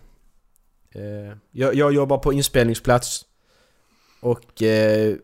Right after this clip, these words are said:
vi jobbar samtidigt på att alla ska bestämma sig att han ska komma den datumet vi har bestämt också.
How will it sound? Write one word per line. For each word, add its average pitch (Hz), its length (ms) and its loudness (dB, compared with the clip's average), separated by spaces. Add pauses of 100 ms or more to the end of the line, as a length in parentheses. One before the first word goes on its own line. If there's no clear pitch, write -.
vi 120 80 0
jobbar 127 180 4
samtidigt 127 500 0
på 117 100 2
att - 240 -2
alla 101 220 2
ska - 180 -4
bestämma 98 380 -2
sig 98 100 -8
att 92 80 -12
han 90 60 -14
ska 101 120 -14
komma 92 300 -4
den 92 120 -4
datumet 87 360 -8
vi 85 40 -10
har 80 80 -10
bestämt 90 300 -6
också. - 240 -2